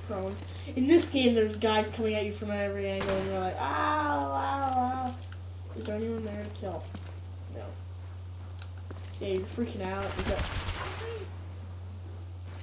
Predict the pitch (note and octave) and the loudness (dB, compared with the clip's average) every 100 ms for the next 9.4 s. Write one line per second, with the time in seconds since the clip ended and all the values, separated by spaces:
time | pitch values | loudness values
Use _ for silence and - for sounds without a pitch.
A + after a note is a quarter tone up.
0 | - - - - - - A#3+ D#4+ E4+ G#3+ | -10 -8 -8 -8 -10 -6 -4 -2 -2 -2
1 | G3+ F#3+ F3+ - - - - - - - | 0 -2 -4 -8 -10 -10 -10 -10 -10 -4
2 | B3 B3 F#3+ F#3 G3 F#3+ - - - - | -2 0 0 0 0 -2 -4 -8 -10 -10
3 | - - - - - - - - - - | -10 -10 -10 -10 -10 -10 -10 -10 -6 -2
4 | - D#4 F4 E4 - A#3+ B3 A#3+ A3+ A3+ | 2 4 4 4 2 2 6 8 6 4
5 | G#3+ G#3+ G#3 F#3+ F#3+ F#3+ G3+ G3+ G3+ G3+ | 0 -2 -2 -4 -6 -4 -4 -2 -4 -4
6 | - - A3 A3 G#3+ G#3+ - A#3+ A#3+ G#3 | -6 -6 -2 -2 -2 -6 -6 -4 -4 -6
7 | F#3+ - F#3+ G3 G3+ G3 - A#3 A3 A#3 | -6 -6 -4 -2 -4 -6 -4 -4 -2 -2
8 | A3 A3 G#3 G3+ G#3 G#3+ - G#3 G#3+ G3+ | 0 0 0 0 0 -2 -4 -6 -2 -2
9 | G#3 G#3+ - | -2 -2 -4